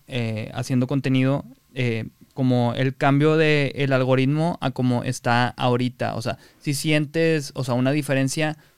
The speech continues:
muy cabrona, eh, si ya estabas como acostumbrada a tener como ciertos números y te estaba funcionando lo de reggaetón, ¿consideras que ahorita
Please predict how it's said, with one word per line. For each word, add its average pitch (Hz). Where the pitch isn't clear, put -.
muy 139
cabrona, 156
eh, 113
si 135
ya 131
estabas 135
como 147
acostumbrada 123
a 135
tener 120
como 127
ciertos 131
números 135
y 135
te 123
estaba 110
funcionando 131
lo 139
de 139
reggaetón, 123
¿consideras 123
que 151
ahorita 131